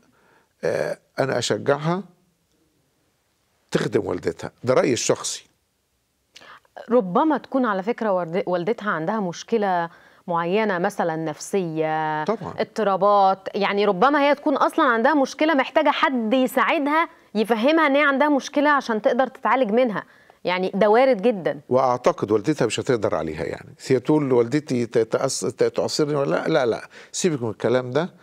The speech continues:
Speaker 1: أنت خدمي والدتي وخدي بركتها، وقد تكوني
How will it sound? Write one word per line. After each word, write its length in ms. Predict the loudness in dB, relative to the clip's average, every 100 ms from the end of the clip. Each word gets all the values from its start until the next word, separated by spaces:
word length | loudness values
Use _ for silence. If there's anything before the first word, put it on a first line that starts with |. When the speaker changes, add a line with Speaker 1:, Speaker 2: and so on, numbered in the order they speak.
| -20 -20 _ -10
Speaker 1:
أنت 220 | -6 -6
خدمي 280 | -2 -2 0
والدتي 400 | -2 -4 -6 -6
وخدي 300 | -6 -4 -2
بركتها، 640 | -4 -4 -4 -6 -4 -6 -8 _ _ _ _ _ _ _
وقد 440 | -2 -2 0 -2 -2 -2
تكوني 800 | -4 -2 -2 -2 -2 -4 -8